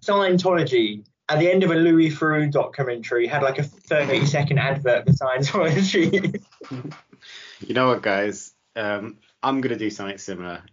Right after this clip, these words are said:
Speaker 2: In the description of this podcast, there'll be an Amazon link to the Book of Mormon. So if you wanna learn <laughs> more,
Speaker 1: Why not?
Speaker 2: why, why not learn some more about these golden plates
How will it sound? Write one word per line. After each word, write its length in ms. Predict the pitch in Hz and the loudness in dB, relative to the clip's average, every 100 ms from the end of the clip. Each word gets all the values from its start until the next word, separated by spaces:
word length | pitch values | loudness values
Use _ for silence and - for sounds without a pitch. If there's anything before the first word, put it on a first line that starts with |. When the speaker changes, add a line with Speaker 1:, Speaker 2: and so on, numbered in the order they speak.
| - | -12
Speaker 2:
In 100 | 107 | -8
the 100 | 101 | -8
description 460 | 95 - 107 92 | -8 -4 -4 -2
of 60 | 101 | -6
this 60 | 98 | -4
podcast, 380 | 101 95 90 85 | -8 -6 -8 -6
there'll 160 | 98 90 | -6 -4
be 120 | 92 | -6
an 40 | |
Amazon 560 | - 98 98 95 87 82 | -6 -6 -6 -8 -10 -14
link 360 | 85 85 - - _ _ | -14 -16 -20 -20 _ _
to 100 | 90 | -12
the 60 | 87 | -12
Book 280 | - 92 | -10 -10
of 60 | 95 | -6
Mormon. 400 | 95 87 82 92 _ | -6 -6 -10 -16 _
So 120 | - | -10
if 100 | 92 | -6
you 120 | 117 113 | -2 0
wanna 140 | 107 | 0
learn 260 | 110 104 110 | 0 0 -2
<laughs> 240 | 95 - | -8 -12
more, 140 | - - _ _ _ _ _ - _ _ - | -14 -14 _ _ _ _ _ -20 _ _ -16
Speaker 1:
Why 140 | - 113 | -2 0
not? 260 | 120 135 - - - - _ 98 92 | 2 0 -4 -20 -20 -20 _ -18 -14
Speaker 2:
why, 300 | 123 131 156 | -2 0 0
why 240 | 131 139 | 2 2
not 340 | 147 110 92 - | 2 0 -4 -4
learn 280 | 127 139 135 | -2 0 -2
some 220 | - 127 | -6 -6
more 200 | 120 107 | -4 -4
about 240 | 101 95 | -4 -8
these 200 | 101 98 | -8 -12
golden 600 | - 113 110 110 107 107 | -8 -4 -4 -4 -8 -12
plates 640 | 98 110 92 87 - - | -10 -8 -8 -10 -16 -20